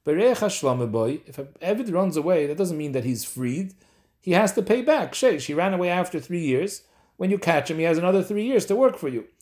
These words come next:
So Mele, when he works those extra three years, when he makes up what he didn't work, why shouldn't he get Hanukkah? How do we know he needs Hashlama? The Sanya, Minayin the Bereich Shechayv Lahashlam, Talmud Loimar, Sheish Shanim Yavid. That there's no monkey business. He has to work for six years.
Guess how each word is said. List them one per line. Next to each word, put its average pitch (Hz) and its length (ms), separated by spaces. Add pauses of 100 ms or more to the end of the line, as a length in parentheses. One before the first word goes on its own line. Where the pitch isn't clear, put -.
(200)
So - 140
Mele, 180 380 (220)
when 147 200
he 160 100
works 240 340
those 165 220
extra 156 360
three 143 220
years, 139 280
when 156 120
he 151 60
makes 185 260
up 208 220
what 165 120
he 170 80
didn't 185 260
work, 247 340 (280)
why 156 180
shouldn't 160 240
he 160 60
get 151 180
Hanukkah? 127 480 (880)
How 151 100
do 185 80
we 170 60
know 165 120
he 147 60
needs 156 220
Hashlama? 123 420
The 165 60
Sanya, 247 420
Minayin 156 380
the 170 80
Bereich 160 300
Shechayv 143 500
Lahashlam, 117 520 (380)
Talmud 175 320
Loimar, 120 380 (320)
Sheish 165 300
Shanim 156 480
Yavid. 269 500 (500)
That 160 140
there's 170 140
no 240 100
monkey 277 300
business. 147 320
He 135 80
has 160 160
to 196 80
work 147 200
for 170 80
six 190 280
years. 262 320